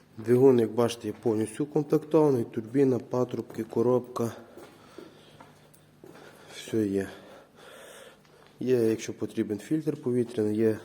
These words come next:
радіатор інтеркулера, охолодження, цілий телевізор, так якби називаємо. Хороший варіант для встанов-, встановлення замість двигунів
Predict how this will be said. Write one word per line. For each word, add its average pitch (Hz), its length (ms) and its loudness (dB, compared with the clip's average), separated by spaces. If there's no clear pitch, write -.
радіатор 104 480 -2
інтеркулера, 131 680 -2
охолодження, 113 680 -2
цілий 104 160 -4
телевізор, 101 640 -4
так 95 160 -10
якби 92 160 -12
називаємо. 92 480 -14
Хороший 151 760 6
варіант 123 560 6
для 127 80 6
встанов-, 127 600 4
встановлення 120 680 2
замість 117 460 2
двигунів 117 560 2